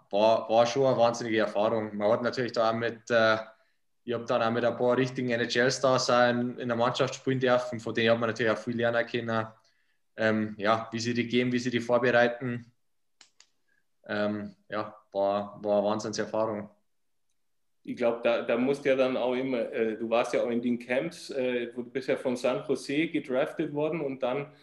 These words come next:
Speaker 2: ging's weiter nach, äh, Buffalo, glaub ich. Und,
Speaker 1: Äh,
Speaker 2: äh,
Speaker 1: St.
Speaker 2: hast da
Speaker 1: Louis.
Speaker 2: die Camps
Speaker 1: Ja.
Speaker 2: mitgemacht?
Speaker 1: Ja. Ja, ich meine, die Camps, das war halt das,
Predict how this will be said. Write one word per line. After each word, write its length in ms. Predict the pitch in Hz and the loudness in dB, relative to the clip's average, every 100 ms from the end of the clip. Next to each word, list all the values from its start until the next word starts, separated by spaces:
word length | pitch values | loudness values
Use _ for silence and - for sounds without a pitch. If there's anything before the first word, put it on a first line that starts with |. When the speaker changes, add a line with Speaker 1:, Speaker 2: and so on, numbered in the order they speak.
| _ - | _ -6
Speaker 2:
ging's 260 | 135 - | -6 -4
weiter 280 | 120 123 143 | -2 0 0
nach, 320 | 135 120 - | 0 -2 -8
äh, 200 | 120 120 110 | -6 -4 -2
Buffalo, 440 | 120 165 208 190 190 | 0 2 2 0 0
glaub 280 | 185 180 190 | 0 -2 -2
ich. 160 | 208 - _ _ _ _ _ _ _ _ _ | -6 -8 _ _ _ _ _ _ _ _ _
Und, 100 | 135 | 0
Speaker 1:
Äh, 200 | 104 104 | 2 2
Speaker 2:
äh, 320 | 127 123 117 | 2 0 0
Speaker 1:
St. 40 | 117 | 0
Speaker 2:
hast 220 | 131 131 | 0 2
da 40 | 139 | 0
Speaker 1:
Louis. 80 | |
Speaker 2:
die 120 | 131 123 | -2 -6
Camps 320 | 139 147 - | -4 -2 -2
Speaker 1:
Ja. 60 | 156 | -4
Speaker 2:
mitgemacht? 720 | 156 - 156 151 165 - - _ _ _ _ - | -4 -4 -4 -4 -6 -10 -20 _ _ _ _ -8
Speaker 1:
Ja. 440 | 113 110 - - _ _ _ _ _ _ | -2 -2 -4 -12 _ _ _ _ _ _
Ja, 480 | 101 104 127 - - | 2 4 4 0 -8
ich 60 | 113 | -6
meine, 280 | 113 110 107 | -2 0 0
die 60 | |
Camps, 380 | 110 120 131 - | 0 0 0 -4
das 240 | - 113 - | -4 -4 0
war 160 | 120 | 4
halt 220 | 123 117 113 | 4 4 2
das, 600 | 107 - - - - | 2 2 -2 -4 -8